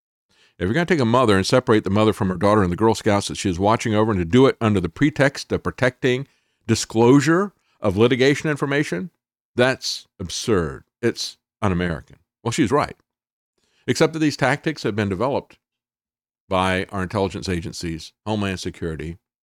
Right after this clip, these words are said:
and our technology companies, tested and used for social credit, uh, purposes to, uh, limit people's abilities to do things in, uh, China.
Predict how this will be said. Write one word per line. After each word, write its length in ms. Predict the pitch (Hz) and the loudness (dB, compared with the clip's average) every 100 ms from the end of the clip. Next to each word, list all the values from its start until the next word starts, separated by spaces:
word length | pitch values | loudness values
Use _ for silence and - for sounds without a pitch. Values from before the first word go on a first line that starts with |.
| _ _ _ _ _ - | _ _ _ _ _ -4
and 540 | 95 95 90 82 82 _ _ _ _ _ | 0 0 -2 -6 -12 _ _ _ _ _
our 100 | 90 | -6
technology 520 | 95 95 98 87 80 | -2 -4 -4 -6 -6
companies, 560 | 80 82 80 78 80 - _ _ _ _ _ _ _ _ _ _ _ _ | -8 -8 -8 -10 -10 -12 _ _ _ _ _ _ _ _ _ _ _ _
tested 580 | - 139 - 135 117 113 _ - | -4 -4 -2 0 0 -2 _ -6
and 180 | 92 98 | -2 2
used 640 | 113 113 107 110 - _ _ _ _ _ - | 4 4 4 0 -6 _ _ _ _ _ -6
for 100 | 107 | -2
social 440 | - 117 - 113 | 2 2 0 -4
credit, 480 | - 110 104 104 - _ _ _ _ _ _ | -4 0 0 0 -6 _ _ _ _ _ _
uh, 260 | 85 82 80 76 | -6 -4 -6 -4
purposes 680 | 113 110 101 110 101 95 - | -4 -2 -4 0 0 -2 -8
to, 340 | - 90 82 | -6 -4 -4
uh, 160 | 82 78 - | -8 -10 -10
limit 300 | 104 107 92 | -6 -6 -4
people's 540 | 110 101 95 85 - - | -6 -4 -4 -6 -10 -12
abilities 520 | 98 104 101 95 87 | -4 -2 0 -2 -4
to 80 | - | -6
do 120 | 87 | -6
things 320 | 90 92 90 82 | -4 -4 -4 -6
in, 160 | 82 | -6
uh, 80 | 80 - | -8 -6
China. 400 | 113 95 98 | -4 -2 -4